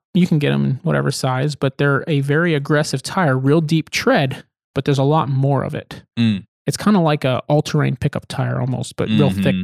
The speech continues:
Speaker 1: tread. I don't know if you've seen what I'm
Speaker 2: Yep.
Speaker 1: talking about or
Speaker 2: Yep.
Speaker 1: not. And what they're designed for is, like, mountains and rocks. They can
Speaker 2: Right.
Speaker 1: grip all those edges and just pull you right up, and they've got all that tread on there, so you're not gonna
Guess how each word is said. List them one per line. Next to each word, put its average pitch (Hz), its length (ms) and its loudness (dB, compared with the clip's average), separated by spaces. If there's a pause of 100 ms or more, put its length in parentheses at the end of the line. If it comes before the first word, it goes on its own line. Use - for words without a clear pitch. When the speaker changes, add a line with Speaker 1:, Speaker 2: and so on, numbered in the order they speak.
(120)
Speaker 1:
tread. 131 380 -4
I - 60 -6
don't 147 60 2
know - 40 2
if 139 60 -4
you've 151 200 0
seen 139 380 -2
what 127 100 -2
I'm 120 60 0
Speaker 2:
Yep. 110 80 2
Speaker 1:
talking 139 240 0
about 127 140 -2
or 123 80 -4
Speaker 2:
Yep. 107 100 2
Speaker 1:
not. - 100 -6 (680)
And 170 200 4
what 214 180 2
they're 190 140 4
designed 135 440 0
for 123 160 -4
is, 123 100 -8
like, 123 140 -6
mountains 131 440 -2
and 120 160 -6
rocks. - 500 -8 (140)
They 143 120 0
can - 160 0
Speaker 2:
Right. 85 80 0
Speaker 1:
grip 160 220 2
all 156 160 4
those 135 280 0
edges 147 400 -2
and 123 100 -6
just 127 180 -6
pull 151 180 0
you 143 140 2
right 127 200 0
up, 123 160 -6
and 135 140 -6
they've 127 100 -4
got 139 160 0
all 131 160 0
that 127 200 -6
tread 185 320 0
on 127 180 2
there, 120 180 -2
so - 140 -6
you're 131 100 -2
not 135 180 -2
gonna 127 160 -4